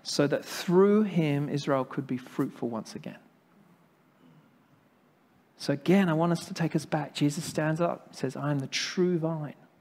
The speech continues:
What's going on in the heads and the hearts of the disciples? Maybe, maybe the Messiah, maybe he could,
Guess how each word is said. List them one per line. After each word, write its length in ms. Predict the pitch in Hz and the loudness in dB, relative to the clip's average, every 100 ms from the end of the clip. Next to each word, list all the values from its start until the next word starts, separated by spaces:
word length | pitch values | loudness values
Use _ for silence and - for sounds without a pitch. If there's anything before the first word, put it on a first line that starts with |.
| _ _ _ _ _ - | _ _ _ _ _ -8
What's 180 | 175 - | -6 -2
going 300 | 180 180 175 | 2 4 2
on 200 | 165 156 | 2 0
in 120 | 143 | 0
the 60 | 143 | 0
heads 320 | 170 147 147 | 0 -2 -2
and 80 | 143 | -6
the 40 | |
hearts 460 | - 135 131 - 139 | -4 -4 -4 -8 -12
of 80 | |
the 60 | 135 | -12
disciples? 680 | 143 - 113 113 - - - _ _ _ _ _ _ _ _ _ - | -12 -10 -10 -10 -16 -18 -20 _ _ _ _ _ _ _ _ _ -6
Maybe, 680 | 151 156 190 202 240 285 - - - _ _ _ _ _ | 0 2 2 2 0 0 -2 -20 -20 _ _ _ _ _
maybe 580 | 147 175 185 208 208 214 | -2 2 6 6 6 4
the 120 | 190 | 4
Messiah, 600 | 175 160 - 170 175 202 151 | 2 0 -6 -8 -4 -4 -4
maybe 600 | 160 175 202 220 214 202 | 0 4 4 4 2 0
he 200 | 196 185 | 2 0
could, 360 | - 185 170 | 2 2 2